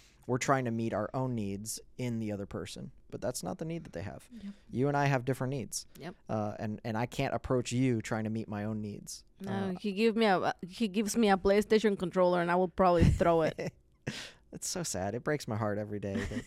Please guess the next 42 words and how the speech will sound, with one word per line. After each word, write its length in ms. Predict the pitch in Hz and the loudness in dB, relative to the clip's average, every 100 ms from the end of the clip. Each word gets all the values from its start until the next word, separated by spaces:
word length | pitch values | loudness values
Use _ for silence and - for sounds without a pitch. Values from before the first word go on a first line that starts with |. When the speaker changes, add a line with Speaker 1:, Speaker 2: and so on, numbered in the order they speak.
| - | 0
Speaker 1:
that, 100 | 302 | 0
that 180 | - 127 | 2 0
you 40 | |
don't 120 | 123 | 0
wanna 180 | 117 117 | 0 0
play 140 | 277 120 | 0 0
video 220 | 135 123 | 0 0
games 220 | 113 113 | 0 -2
with 100 | 117 | -4
me. 160 | 120 113 | -4 -8
Speaker 2:
<laughs> 40 | - _ - - - | -10 _ -20 -8 2
Speaker 1:
Uh, 160 | 123 | 2
but 140 | 131 175 | 2 -2
it's 100 | 170 | -4
okay. 160 | - | -4
I 60 | 110 | -4
still 180 | - 139 | -4 -4
love 220 | 127 117 | -4 -4
you, 120 | 139 - - 190 | -10 -14 -16 -10
and 120 | 120 | -6
I 80 | 123 | -4
recognize 440 | 127 127 123 123 | -6 -6 -6 -4
the 80 | 139 | -4
needs 180 | 143 139 | -6 -6
that 100 | 120 | -6
you 80 | 120 | -4
have. 160 | 107 - - - - - - - - - - | -4 -8 -20 -20 -20 -20 -20 -20 -20 -16 6
All 60 | 135 | 6
right, 140 | 139 | 8
so 120 | 180 | 8
here, 200 | 165 190 | 12 10
here's, 560 | 180 175 190 160 - - - | 10 10 10 8 2 0 6
um, 520 | 160 139 131 117 107 - _ _ _ _ - | 8 8 6 2 -6 -12 _ _ _ _ 4
here's 160 | 170 170 | 8 10
what 120 | 170 | 10
I 40 | |
love 480 | 143 135 123 117 117 151 | 10 10 8 4 -2 -4
about 460 | 123 120 113 113 | 0 2 2 0
your 160 | 127 120 | -4 -4
message 360 | 120 - 123 | -2 -4 -6
from 200 | - 120 | -6 -6
Sunday, 460 | - 113 120 - 131 | -4 -6 -6 -10 -12